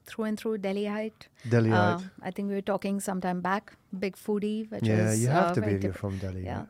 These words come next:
Speaker 1: Love four seasons. I
Speaker 2: Yeah.
Speaker 1: think that's one thing I miss most about Delhi,
Speaker 2: Yeah.
Speaker 1: uh, being
Speaker 2: It gets
Speaker 1: in
Speaker 2: cold, doesn't it? In, I'm surprised. I went there once in,
Speaker 1: <laughs>
Speaker 2: and it was in the winter.
Speaker 1: Yes.
Speaker 2: And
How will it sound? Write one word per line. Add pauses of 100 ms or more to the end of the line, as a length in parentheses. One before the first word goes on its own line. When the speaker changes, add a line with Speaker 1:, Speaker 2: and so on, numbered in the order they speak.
Speaker 1:
Love
four
seasons. (180)
I
Speaker 2:
Yeah.
Speaker 1:
think
that's
one
thing
I
miss (340)
most
about
Delhi,
Speaker 2:
Yeah.
Speaker 1:
uh,
being
Speaker 2:
It
gets
Speaker 1:
in
Speaker 2:
cold,
doesn't
it?
In,
I'm
surprised.
I
went
there
once
in,
Speaker 1:
<laughs>
Speaker 2:
and
it
was (140)
in
the
winter.
Speaker 1:
Yes.
Speaker 2:
And